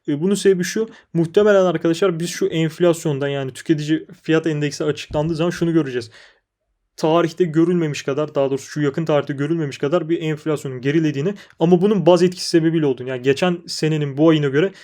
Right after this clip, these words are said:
geçen senenin bu ayında enflasyon yüksek olduğu için bu ay aslında düştüğünü göreceğiz diye düşünüyorum. Baz etkisi deniyor buna. E, baz etkisinden dolayı tüketici fiyat endeksi düşecek. Çekirdek tüketici fiyat endeksinde yüksek kalmaya devam edeceğini düşünüyorum. Benim düşüncelerim bu yönde.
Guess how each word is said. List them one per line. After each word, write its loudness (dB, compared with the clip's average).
geçen 0
senenin -6
bu 2
ayında -2
enflasyon -6
yüksek 2
olduğu 6
için -10
bu 2
ay 2
aslında -4
düştüğünü -6
göreceğiz -4
diye -4
düşünüyorum. -4
Baz 4
etkisi -8
deniyor -10
buna. -4
E, -4
baz 8
etkisinden 0
dolayı 6
tüketici -2
fiyat 2
endeksi -4
düşecek. -6
Çekirdek -2
tüketici -4
fiyat 2
endeksinde -2
yüksek 2
kalmaya 2
devam 8
edeceğini 0
düşünüyorum. -2
Benim 8
düşüncelerim -2
bu 0
yönde. 4